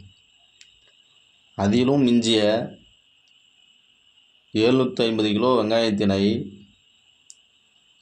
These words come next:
விற்பனைக்காக மார்க்கெட்டுக்கு கொண்டு போயிருக்கும்போது, அங்குள்ள வியாபாரிங்க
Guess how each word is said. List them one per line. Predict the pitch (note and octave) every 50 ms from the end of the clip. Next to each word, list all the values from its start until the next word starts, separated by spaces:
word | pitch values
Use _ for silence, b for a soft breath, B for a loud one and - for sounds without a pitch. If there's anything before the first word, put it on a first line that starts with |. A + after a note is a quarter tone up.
| _ _ _ _ _ _ _ _ _ _ _ _ _ _ _ -
விற்பனைக்காக | A2 A2 G2+ G#2 A#2 B2+ A#2+ G#2 G2+ A2+ A2+ A2+ A2+
மார்க்கெட்டுக்கு | G#2+ G#2 G#2 A2+ A2 G#2 A#2 G#2 G2+ G2+
கொண்டு | G2+ G#2 G#2 G2+ G2+
போயிருக்கும்போது, | G2 G#2 G#2 G2+ G2+ G2+ F#2 F#2+ F#2+ F#2+ G2 G2+ G2+ F#2+ F#2 F#2+ G2 G#2 G2+ G2+ - - - - - _ _ _ _ _ _ _ _ _ _ _ _ _ _ _ _ _ _ _ _ _ _ _ _ _ _ _ _ _ _ _ _ _
அங்குள்ள | - G2 G#2 G#2 A2 A#2+ C3 C3+
வியாபாரிங்க | B2+ B2 A#2 A#2 A#2 B2 A#2 A#2 G#2+ G2+ G2 F#2+ G2 G#2 G2+ G2